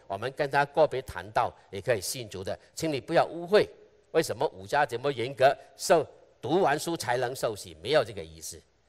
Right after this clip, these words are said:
乃是帮助弟兄姐妹受洗之前，既然你没有怎么，怎么感觉受洗，就希望你能够搞清楚它，信仰有系统的了解明白，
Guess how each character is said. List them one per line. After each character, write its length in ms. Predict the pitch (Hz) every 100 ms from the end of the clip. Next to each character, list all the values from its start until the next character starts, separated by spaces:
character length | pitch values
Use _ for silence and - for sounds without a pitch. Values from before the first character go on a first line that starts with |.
| _
乃 140 | 95 98
是 160 | 123
帮 260 | 107 151 147
助 120 | 143
弟 160 | 143 139
兄 180 | 147
姐 140 | 147 87
妹 220 | 120 110 - _
受 140 | - 160
洗 180 | 123
之 60 | 135
前， 180 | 147 135
既 200 | - 277
然 180 | 185 180
你 100 | 165
没 120 | 160
有 160 | 190 151
怎 160 | 156
么， 240 | 160 170 180
怎 140 | 147
么 140 | 147 165 -
感 200 | - 90 104
觉 140 | 156 - _ -
受 160 | 151
洗， 200 | 120 90 - _ _
就 100 | 110
希 180 | 95 -
望 120 | 143
你 80 | 107
能 160 | 95 98
够 160 | 120 95 _ _ -
搞 240 | 101 90
清 220 | - 156
楚 180 | - 87
它， 240 | 90 104 95 _ _ _ -
信 220 | - 214
仰 140 | 127
有 160 | 117 127
系 340 | - - 254
统 220 | - 139
的 80 | 139
了 240 | 113 110 147
解 180 | 127
明 220 | 95 98 -
白， 280 | 101 120